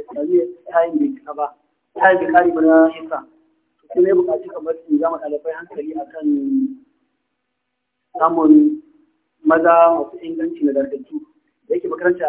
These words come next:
akwai ƴan mata kuma akwai samari.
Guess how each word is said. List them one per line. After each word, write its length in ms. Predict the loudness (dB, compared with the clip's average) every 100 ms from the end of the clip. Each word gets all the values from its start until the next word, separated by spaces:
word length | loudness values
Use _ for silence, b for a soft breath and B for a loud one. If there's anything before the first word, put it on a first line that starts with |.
| -6
akwai 480 | -8 -8 -6 -6 -8
ƴan 140 | -10 0
mata 600 | 2 2 2 2 0 -8
kuma 160 | -14 -12
akwai 320 | -2 -2 -2 -6 _
samari. 460 | -6 -2 0 -2